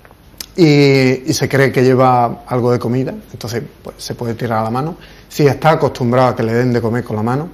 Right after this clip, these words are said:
por eso en el refugio no dejamos que, que se alimenten con la mano, para que no asocien mano con comida y no muerdan. Así que es totalmente seguro para los niños ir allí a acariciarlos. Eh, muerden también cuando están enfadados,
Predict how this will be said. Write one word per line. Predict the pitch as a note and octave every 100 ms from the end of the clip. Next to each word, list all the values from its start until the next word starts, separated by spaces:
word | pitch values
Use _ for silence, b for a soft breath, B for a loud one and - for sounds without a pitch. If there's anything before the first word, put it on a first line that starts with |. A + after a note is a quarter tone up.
| b b b -
por | C3
eso | B2+ C3
en | B2+
el | A2
refugio | A#2 C3+ A#2 A#2
no | B2+
dejamos | A#2 A#2 B2 A#2
que, | - A#2+ A2+ A2 b b -
que | A#2+
se | A#2+
alimenten | A#2 A2+ A2+ A2+
con | G#2+ A2+
la | G#2+
mano, | A#2+ -
para | A2
que | A#2
no | A#2
asocien | A2 A#2 A2+ A#2
mano | A2 A2+ A2+
con | A#2
comida | G#2+ A#2 C3 D3 - b b -
y | C3
no | A2+
muerdan. | G#2+ C3 C3+ G3+ - b b b -
Así | A#2+ A2+
que | A#2+
es | A2+
totalmente | - A#2 A#2+ A#2 B2
seguro | - A#2 A#2+ A#2+
para | B2 A#2
los | A2
niños | A#2 A#2+ A#2+
ir | A#2
allí | A2+ A2+ A#2+
a |
acariciarlos. | A2 A#2+ G#2+ - B2+ D3+ - B B B B B B B -
Eh, | C#3 C#3 C#3 C#3 C#3+
muerden | D3 D#3+ F3 F3 E3
también | D#3 D#3 D3+
cuando | C#3+ C3+
están | B2 C#3 C#3+
enfadados, | A#2+ B2+ D#3 E3 E3+